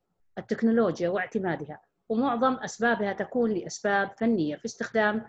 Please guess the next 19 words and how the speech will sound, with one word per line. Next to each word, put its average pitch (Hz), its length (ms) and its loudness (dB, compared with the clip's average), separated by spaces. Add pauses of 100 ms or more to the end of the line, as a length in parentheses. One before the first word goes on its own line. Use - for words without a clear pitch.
(320)
الوسائل 196 680 0 (260)
الجديدة، 170 480 -4 (280)
حيث 220 240 2
يعاني 233 380 4
بعض 208 200 0
المدرسين 196 540 -2
عبر 185 420 0 (380)
الإنترنت 233 600 -2
من 220 100 2
مشاكل 226 440 -2
في 233 120 -4
إعداد 208 260 -2
المساقات 202 580 -4
الدراسية 175 600 -6 (360)
وتنسيقها 190 680 -4
عبر 196 280 -2
الإنترنت، 175 580 -8 (540)
ما 226 240 0
يستدعي 226 680 -2